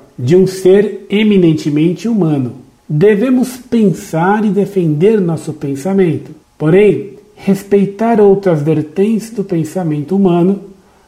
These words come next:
a fim de que possamos desenvolver nosso espírito cristão e afastarmos, quase que definitivamente, o convívio com a, aspas, burrice.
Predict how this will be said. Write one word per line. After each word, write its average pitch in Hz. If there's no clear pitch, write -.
a 202
fim 240
de 214
que 214
possamos 190
desenvolver 160
nosso 147
espírito 190
cristão 160
e 185
afastarmos, 165
quase 190
que 175
definitivamente, 165
o 247
convívio 185
com 185
a, 165
aspas, 156
burrice. 139